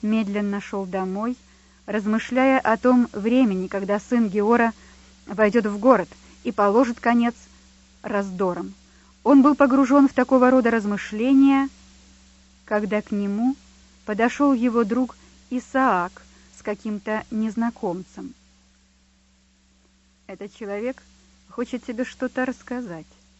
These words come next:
сказал советник тихо. "Закваска отступничества от веры проникла глубже, чем ты представляешь себе. Из уст твоей сестры этот верный человек услышал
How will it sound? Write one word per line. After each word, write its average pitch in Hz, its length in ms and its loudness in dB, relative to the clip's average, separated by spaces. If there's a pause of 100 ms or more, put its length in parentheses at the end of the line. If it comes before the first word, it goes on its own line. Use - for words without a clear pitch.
(800)
сказал 208 420 -6 (220)
советник 196 460 -12 (180)
тихо. - 300 -20 (1200)
"Закваска 254 840 -6
отступничества 226 1040 -8
от 220 280 -8
веры 240 420 -6
проникла 240 600 -6
глубже, 233 540 -8
чем 226 280 -12
ты 240 200 -12
представляешь 220 840 -12 (120)
себе. 160 260 -18 (1000)
Из 208 280 -10
уст 233 240 -12 (320)
твоей 202 400 -6 (100)
сестры 240 680 -10 (800)
этот 226 320 -8
верный 247 420 0
человек 240 560 -2
услышал 240 640 -8